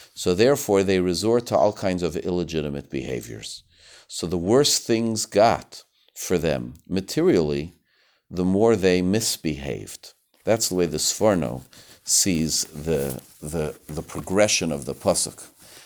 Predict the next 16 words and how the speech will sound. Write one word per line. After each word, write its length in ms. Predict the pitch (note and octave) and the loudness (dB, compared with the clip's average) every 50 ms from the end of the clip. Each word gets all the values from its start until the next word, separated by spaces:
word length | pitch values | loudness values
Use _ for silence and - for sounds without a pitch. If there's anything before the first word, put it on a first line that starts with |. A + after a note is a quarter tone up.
| - - | -20 -12
It 140 | - - - | -10 -4 -2
started 460 | - - - B2+ B2 C#3 C#3 A#2+ G#2+ | -2 2 4 6 6 6 6 4 2
with 180 | F#2+ F#2+ F#2 - | 0 -2 -2 -2
the 80 | F2 | -2
sins 380 | D#2+ - - - B2+ B2+ B2 A#2+ | -2 0 0 0 2 0 0 0
before 420 | - - F#2 - - - F2 F2 | -2 -4 -6 -6 -4 -2 -2 -2
God 480 | E2+ E2 G2+ A2+ G#2 D2+ C#2 C2 - - - _ _ - - - - - _ _ - | -2 2 6 6 8 8 6 4 0 -4 -16 _ _ -20 -20 -20 -20 -20 _ _ -4
that 160 | - E2 - | -4 -4 -2
led 400 | F2 F2 F#2 G#2 A2+ A#2 G2+ F2+ | -2 0 4 6 6 6 4 0
God 380 | E2 G#2 G#2+ A2 G#2+ G2 F#2+ - | 2 6 8 8 8 8 6 2
to 120 | - - F#2+ | -4 -4 -2
withhold 600 | E2 E2 D#2+ - - - - A#2+ A#2 G2+ F2 E2+ | -2 -2 -4 -6 -8 -2 2 2 2 2 2 2
blessing 400 | F#2 G2 G#2+ A2 - - A2 A2+ | 2 2 4 2 2 -2 -4 -4
from 180 | A2 - A2+ | -6 -6 -6
the 80 | A2+ A#2 | -4 -2
world, 500 | B2 D3+ F3 D3 A2+ A2 A#2 B2 B2+ - | 0 2 4 6 6 6 6 4 0 -6